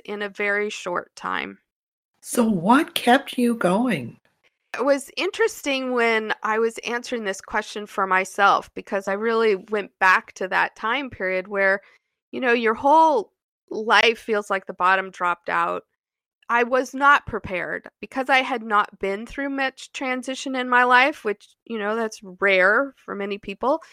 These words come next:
Speaker 1: but I was just kinda clueless. I did not know how to work with my emotions. I did not know how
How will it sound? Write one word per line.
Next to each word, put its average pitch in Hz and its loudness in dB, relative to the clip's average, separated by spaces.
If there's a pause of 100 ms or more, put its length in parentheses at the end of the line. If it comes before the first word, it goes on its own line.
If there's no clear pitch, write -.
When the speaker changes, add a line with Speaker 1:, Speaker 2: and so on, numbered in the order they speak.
(220)
Speaker 1:
but - -6
I 277 -2
was 285 -2
just - -8
kinda 294 0
clueless. 208 0
I 208 -2
did 240 -6
not 254 2
know 233 0
how 226 0
to 214 -6
work 208 0
with 208 -4
my 170 -2
emotions. 233 -2
I 185 -6
did 214 -4
not 202 0
know 190 0
how 190 4